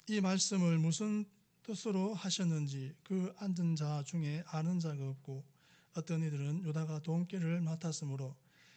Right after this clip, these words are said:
명절에 우리가 쓸 물건을 사라 하시는지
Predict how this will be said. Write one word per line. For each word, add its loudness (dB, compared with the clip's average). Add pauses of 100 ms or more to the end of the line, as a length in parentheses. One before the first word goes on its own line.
(180)
명절에 4
우리가 0
쓸 -2
물건을 0
사라 -2
하시는지 -4